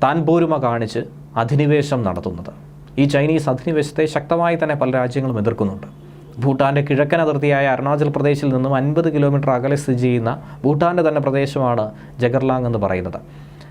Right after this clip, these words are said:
കേവലം അരുണാചലിൽ നിന്നും അൻപത് കിലോമീറ്റർ ആയതുകൊണ്ട് തന്നെ ഇന്ത്യയെ സംബന്ധിച്ച് ഇത് വലിയ വെല്ലുവിളി തന്നെയാണ് ഉയർത്തുന്നത്. ഇന്ത്യയും വളരെ ശ്രദ്ധയോടെയാണ് ഇതിനെ നിരീക്ഷിക്കുന്നത്. വളരെ വിചിത്രമായൊരു വാദഗതി ഈ മേഖല സ്വന്തമാക്കിയെടുക്കാൻ ചൈന മുന്നോട്ട് വയ്ക്കുന്നുണ്ട്. എപ്പോഴും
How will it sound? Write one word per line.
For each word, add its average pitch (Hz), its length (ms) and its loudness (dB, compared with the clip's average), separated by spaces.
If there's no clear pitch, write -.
കേവലം 135 340 2
അരുണാചലിൽ 139 420 2
നിന്നും 143 220 2
അൻപത് 143 340 2
കിലോമീറ്റർ 151 380 2
ആയതുകൊണ്ട് 156 640 2
തന്നെ 113 200 -4
ഇന്ത്യയെ 156 260 4
സംബന്ധിച്ച് 143 440 0
ഇത് 131 140 2
വലിയ 127 240 2
വെല്ലുവിളി 123 420 2
തന്നെയാണ് 113 280 -2
ഉയർത്തുന്നത്. 120 520 0
ഇന്ത്യയും 123 540 0
വളരെ 131 260 2
ശ്രദ്ധയോടെയാണ് 139 840 0
ഇതിനെ 113 220 -2
നിരീക്ഷിക്കുന്നത്. 101 680 -2
വളരെ 160 200 2
വിചിത്രമായൊരു 175 580 2
വാദഗതി 143 680 0
ഈ 170 160 4
മേഖല 147 480 2
സ്വന്തമാക്കിയെടുക്കാൻ 135 760 0
ചൈന 120 220 0
മുന്നോട്ട് 117 340 0
വയ്ക്കുന്നുണ്ട്. 98 340 2
എപ്പോഴും 160 480 0